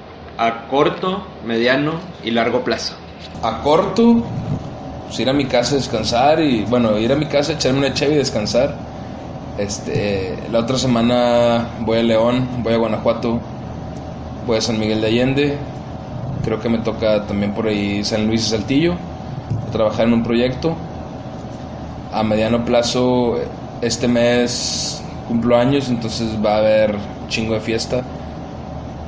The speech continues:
Speaker 2: Dentro del mediano también cabe que en noviembre tengo programado un tour por Europa. Voy a diferentes países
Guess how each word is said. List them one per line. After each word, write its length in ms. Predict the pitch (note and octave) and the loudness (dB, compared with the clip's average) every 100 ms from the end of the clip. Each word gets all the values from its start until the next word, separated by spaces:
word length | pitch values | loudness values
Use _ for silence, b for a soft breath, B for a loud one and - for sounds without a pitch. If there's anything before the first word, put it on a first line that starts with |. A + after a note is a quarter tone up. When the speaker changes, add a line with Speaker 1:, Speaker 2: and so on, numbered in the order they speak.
| - B2 | -10 -2
Speaker 2:
Dentro 280 | A#2 G#2+ G#2+ | -2 0 0
del 80 | G#2+ | 2
mediano 360 | G#2+ A2 A#2 | 2 2 2
también 300 | A#2 G#2+ G#2+ | 0 0 -2
cabe 760 | A2+ A2+ A2 A2+ A2+ G#2+ G2+ F#2+ - | 0 2 4 4 4 2 0 -4 -4
que 80 | G#2+ | -2
en 60 | |
noviembre 460 | G#2 G#2+ G#2+ A2 A2+ | 0 0 0 0 -2
tengo 840 | A2 A2 A2 A2+ A2+ A2+ G#2+ G#2 G2+ | -2 -2 0 2 4 2 2 0 0
programado 460 | G#2 G2+ G2+ G#2+ | 0 0 2 2
un 100 | A2+ | 0
tour 140 | A2+ G#2+ | 0 -2
por 140 | A2+ | 0
Europa. 400 | G#2+ G#2+ - D3 C#3+ - - - | 2 0 0 -4 -4 -10 -12 -6
Voy 140 | A2 A2 | -2 2
a 40 | |
diferentes 420 | A2 G#2+ G#2+ G#2 | 0 0 -2 -2
países 580 | - A2+ A2 A2+ D3 - | -2 0 2 0 -2 -6